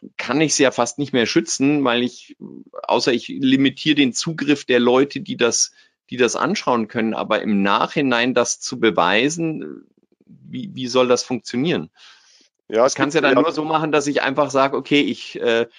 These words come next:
Speaker 1: schreib die Formel sozusagen oder die Konstruktionszeichnung auf Papier und schließ die in den Tresor und digitalisiere es nicht.
Speaker 2: Es gibt Möglichkeiten, Geschäftsgeheimnisse sehr umfangreich zu schützen.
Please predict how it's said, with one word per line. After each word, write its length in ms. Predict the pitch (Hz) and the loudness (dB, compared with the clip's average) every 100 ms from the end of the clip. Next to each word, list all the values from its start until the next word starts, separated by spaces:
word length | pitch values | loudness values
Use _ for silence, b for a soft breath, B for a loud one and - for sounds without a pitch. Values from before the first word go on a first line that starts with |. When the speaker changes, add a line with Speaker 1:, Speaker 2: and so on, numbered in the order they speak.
| b | b
Speaker 1:
schreib 400 | - - 131 143 | -16 -4 -2 -2
die 120 | - 135 | -4 -4
Formel 600 | 143 135 165 170 165 160 | 0 2 2 2 2 2
sozusagen 640 | 156 139 147 139 151 156 | -2 -6 0 2 2 0
oder 80 | 147 | -2
die 120 | 139 | 0
Konstruktionszeichnung 1040 | 143 135 147 120 - 143 147 - 143 143 | -2 -4 -4 -6 -2 -2 0 0 0 0
auf 180 | 113 - | 0 0
Papier 380 | 123 - 156 160 | -2 -2 0 0
und 100 | 156 | 0
schließ 320 | - 151 143 | -6 -8 -8
die 140 | - 127 | -4 -2
in 120 | 131 | -2
den 60 | |
Tresor 680 | 113 123 104 113 127 165 202 _ | 0 -2 0 2 4 2 -2 _
und 180 | - 139 | -10 -6
digitalisiere 640 | 135 131 - 135 120 175 | -2 -2 0 -2 0 2
es 100 | 165 | 0
nicht. 300 | 110 87 - _ _ _ _ _ _ _ B B B B | 2 -4 -4 _ _ _ _ _ _ _ B B B B
Speaker 2:
Es 180 | - 151 | -4 -2
gibt 220 | 123 - | -2 -4
Möglichkeiten, 680 | 139 135 135 - 113 113 113 | -2 0 -2 0 2 2 0
Geschäftsgeheimnisse 960 | 110 113 117 - 107 101 117 131 127 123 | -6 -2 -2 -2 0 2 2 0 -6 -6
sehr 220 | - 104 | -2 -2
umfangreich 540 | 120 147 131 110 110 - | -2 -4 0 0 0 -4
zu 100 | 110 | -10
schützen. 500 | - 147 - 175 | -8 -8 -8 -8